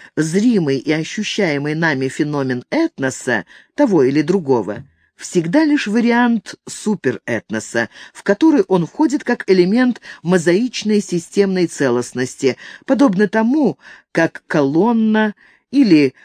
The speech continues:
кариатида входит в целостность дворца, хотя кариатиду можно рассмотреть, стоя рядом с нею, а дворец целиком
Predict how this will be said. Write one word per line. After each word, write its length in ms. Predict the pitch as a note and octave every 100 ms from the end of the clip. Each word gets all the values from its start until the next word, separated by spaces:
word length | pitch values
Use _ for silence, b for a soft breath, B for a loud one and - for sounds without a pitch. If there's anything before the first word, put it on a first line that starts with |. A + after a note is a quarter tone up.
| b
кариатида 920 | - F3+ D3+ B2 B2 - G3+ C4+ A#3+ A3+
входит 460 | - G#3 A#3+ A3+
в 80 | -
целостность 800 | - C#3+ D3 D#3+ - F#3 G3+ C#3+
дворца, 760 | D#3+ B3 B3 - - C3 A#2 B B B
хотя 500 | B2+ B2 C3+ B2+ B2+
кариатиду 880 | C#3 C3 A2+ A2 - B3+ E3+ C#3+ b b b
можно 640 | - C#3+ D#3+ C#3 C#3 C#3+ B2+
рассмотреть, 1000 | D3 D3 - C#3 - C3+ F3 B3 - - b -
стоя 440 | - D#3 D#3+ D3+
рядом 460 | F#3 C4 E3+ B2+ A#2+
с 160 | -
нею, 320 | C3+ C3 B2 -
а 120 | D#3
дворец 420 | D#3 A#3 F4 E4+
целиком 580 | - D3+ C#3+ - C#3 B2+